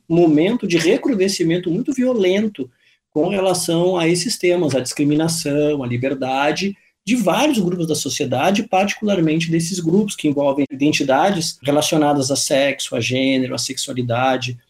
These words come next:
e assim por diante. O discurso de ódio, a violência homotransfóbica hoje atinge níveis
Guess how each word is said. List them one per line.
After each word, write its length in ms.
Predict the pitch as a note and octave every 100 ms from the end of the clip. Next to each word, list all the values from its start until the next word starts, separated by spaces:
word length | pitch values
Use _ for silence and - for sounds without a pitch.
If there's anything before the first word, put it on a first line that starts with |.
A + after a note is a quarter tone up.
| _ _
e 120 | C3+ C3+
assim 260 | B2+ C3
por 140 | B2+ B2
diante. 320 | A#2+ A2 B2+
O 40 |
discurso 440 | C3 - F#3 F#3+ E3+
de 120 | D#3
ódio, 560 | C3 C#3+ E3 D3+ B2+
a 60 | B2+
violência 720 | A#2+ C#3 C3+ D3 - D3+ B2+ _ _
homotransfóbica 1160 | C#3 D3+ D3+ C#3+ C3+ - C3 D3+ E3 D#3 C3 B2
hoje 360 | C#3 F#3+ E3+
atinge 480 | C#3+ - E3 E3+ E3+
níveis 720 | C#3+ D3+ G#3 A3 D3+ B2 -